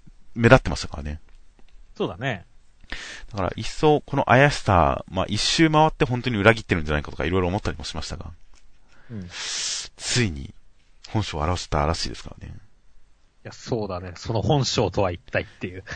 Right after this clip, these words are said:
Speaker 1: <laughs> いやー、超楽しみですよ。ほんと完全なバカエピソードでいいですよ、これは。
Speaker 2: <laughs> ふ-、あー、か-、なんかこう別に、あの、不穏にはならないってこと。
Speaker 1: 一切シリアスに絡めなくていいですよ。
Speaker 2: はいはいはい。うん。い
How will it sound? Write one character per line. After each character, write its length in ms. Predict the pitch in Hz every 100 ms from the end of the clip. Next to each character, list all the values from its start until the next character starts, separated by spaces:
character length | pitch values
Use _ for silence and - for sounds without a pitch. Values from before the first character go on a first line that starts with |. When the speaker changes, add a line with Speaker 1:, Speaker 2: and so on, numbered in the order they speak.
| - 247
Speaker 1:
<laughs> 280 | 277 - 113
い 60 |
や 180 | 98 90
ー、 40 | 87
超 240 | - 117
楽 220 | 101 92 85
し 120 | 85
み 60 |
で 60 | 76
す 100 | -
よ。 100 | 73
ほ 120 | 80
ん 40 | 113
と 80 |
完 240 | - - 123
全 180 | 123 120
な 80 |
バ 140 | 101 107
カ 120 | 117
エ 60 | 120
ピ 60 |
ソ 160 | - 92
ー 40 |
ド 100 | 71
で 60 | 78
い 40 |
い 20 |
で 80 | 71
す 100 | 69
よ、 60 | 67
こ 100 | 73
れ 60 |
は。 160 | 65 64 - - _ - - -
Speaker 2:
<laughs> 1400 | - - 571 - 494 - 320 - - - - - - -
ふ-、 160 | 202 196
あ 240 | 190 151 131
ー、 80 |
か-、 180 | - 180
な 100 | 185
ん 40 | -
か 120 | 117
こ 160 | -
う 40 | 110
別 220 | 123 131
に、 240 | 120 135 -
あ 100 | 123
の、 180 | 117 117 - -
不 160 | 196
穏 140 | 202 202
に 80 | 226
は 80 |
な 100 | 127
ら 100 | 139
な 80 | 156
い 20 |
っ 40 | 113
て 100 | -
こ 0 |
と。 60 |
Speaker 1:
一 80 | 131
切 280 | - - 113
シ 180 | - -
リ 80 | 82
ア 40 |
ス 100 | -
に 80 | 73
絡 160 | 98
め 80 | 90
な 60 | 69
く 80 | -
て 60 |
い 40 | 67
い 20 |
で 60 |
す 80 | -
よ。 120 | - - - - _ _ - - -
Speaker 2:
は 80 | 247
い 80 | 208
は 80 | 160
い 120 | 110
は 60 | 113
い。 80 | 98 127 _ _ _ _ _ _ _
う 20 |
ん。 40 |
い 40 | 113